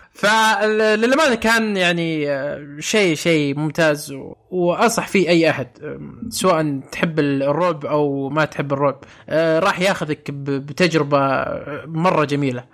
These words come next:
آه، يعني، أي أحد يحب المسلسلات ويحب الدراما راح ياخذ بتجربة جميلة جدا. آه، بس أنا بالنسبة لي، شوف، يعني، أخطاء المسلسل ال-، ال-، مثل ما قلت، الجمب سكيرز، أنا كانت بالنسبة لي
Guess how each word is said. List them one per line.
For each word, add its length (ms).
آه، 240
يعني، 320
أي 160
أحد 220
يحب 340
المسلسلات 600
ويحب 680
الدراما 480
راح 320
ياخذ 260
بتجربة 500
جميلة 380
جدا. 380
آه، 400
بس 320
أنا 380
بالنسبة 360
لي، 120
شوف، 260
يعني، 240
أخطاء 260
المسلسل 440
ال-، 200
ال-، 320
مثل 200
ما 60
قلت، 240
الجمب 400
سكيرز، 540
أنا 260
كانت 320
بالنسبة 280
لي 320